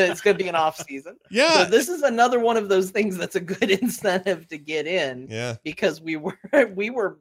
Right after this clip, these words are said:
Speaker 1: both like, "Yeah, I'm ready. We're gonna do it. It's gonna be great. We're gonna find out where we land."
Speaker 2: Yeah.
Speaker 1: Oh, it's, it's off? All right.
Speaker 2: All right, not doing it then. Yeah, like, like, I know there are players, li-, I just know there's a ton of players like me who, when they started playing this game, didn't know what the hell they were doing,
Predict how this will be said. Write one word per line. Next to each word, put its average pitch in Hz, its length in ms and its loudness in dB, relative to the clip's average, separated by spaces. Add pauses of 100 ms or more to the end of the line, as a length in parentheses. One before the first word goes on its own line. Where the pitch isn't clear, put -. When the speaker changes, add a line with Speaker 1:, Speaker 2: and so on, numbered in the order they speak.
Speaker 1:
both 190 280 0
like, - 240 -10
"Yeah, - 440 2
I'm 180 120 -14
ready. 214 340 -2
We're 156 140 -14
gonna 156 180 -10
do 262 300 -10
it. 233 80 -4
It's 196 100 -12
gonna 185 140 -8
be - 180 -20
great. 247 380 -2
We're 190 80 -4
gonna 170 180 -10 (160)
find 214 180 -6
out 214 140 -2
where 214 140 -4
we 196 120 -4
land." 233 420 -6 (200)
Speaker 2:
Yeah. 120 260 -4
Speaker 1:
Oh, 151 120 0
it's, 135 140 -6 (240)
it's 147 180 -10
off? 208 300 0 (340)
All 131 100 -10
right. 98 200 -10
Speaker 2:
All 123 200 -2
right, 104 240 -4
not 113 180 -2
doing 113 200 0
it 101 100 -6
then. 95 220 -8 (260)
Yeah, 160 140 0
like, 160 200 0 (100)
like, 160 200 -4 (340)
I 147 120 -2
know 185 180 0
there 196 160 2
are 165 40 0
players, 170 340 -2
li-, 151 120 -2
I 147 60 -4
just 165 220 -2
know 185 200 0
there's 165 200 0
a 131 40 -6
ton 165 240 -4
of 165 80 -4
players 147 300 -2
like 135 200 -2
me 120 440 -2 (680)
who, 127 360 -2
when 123 160 -4
they 120 100 0
started 160 420 -2
playing 139 200 0
this 123 120 -2
game, 123 240 -4
didn't 120 180 -6
know 113 60 -2
what 127 100 -4
the 92 80 -12
hell 135 220 -2
they 131 100 0
were 117 100 -2
doing, 104 520 -4